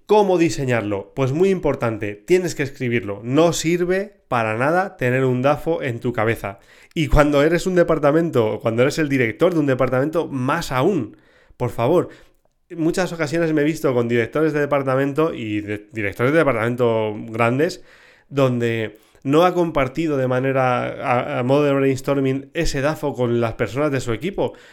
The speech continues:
Eso no tiene sentido porque de todos los rincones de la empresa, de todos los rincones, rincones de tu departamento, salen cosas buenas seguramente. Así que, eh, es muy importante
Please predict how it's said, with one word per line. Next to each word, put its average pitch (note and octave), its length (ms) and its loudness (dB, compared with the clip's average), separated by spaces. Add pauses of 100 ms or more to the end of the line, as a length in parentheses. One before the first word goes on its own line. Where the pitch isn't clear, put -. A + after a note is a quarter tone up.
Eso E3+ 180 -4
no F3+ 100 2
tiene D3 200 0
sentido A#2 500 0
porque A2+ 460 -2 (280)
de A#2 180 0
todos E3+ 300 6
los D3 200 2
rincones C3 420 2
de B2+ 100 0
la B2 60 2
empresa, C#3 360 -2
de C#3 60 -2
todos B2+ 160 0
los C3 140 2
rincones, B2 380 0
rincones A#2+ 360 0
de B2 120 2
tu A#2+ 100 -2
departamento, B2 540 2
salen D#3 380 0
cosas D#3 340 -2
buenas D3 340 0
seguramente. A#2 580 -2
Así A#2 200 -8
que, D#3 260 2 (480)
eh, A2+ 320 -2
es C#3 140 -4
muy F3 160 2
importante B2 800 -2